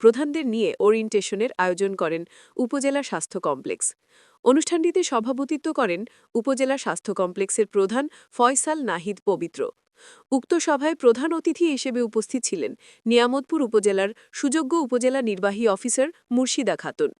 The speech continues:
বিশেষ অতিথি হিসেবে উপস্থিত ছিলেন নিয়ামতপুর উপজেলা মাধ্যমিক শিক্ষা অফিসার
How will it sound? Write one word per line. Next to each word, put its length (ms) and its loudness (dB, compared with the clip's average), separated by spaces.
বিশেষ 340 -2
অতিথি 320 -2
হিসেবে 320 2
উপস্থিত 400 -2
ছিলেন 280 -2
নিয়ামতপুর 560 2
উপজেলা 380 2
মাধ্যমিক 540 -2
শিক্ষা 340 -6
অফিসার 360 -6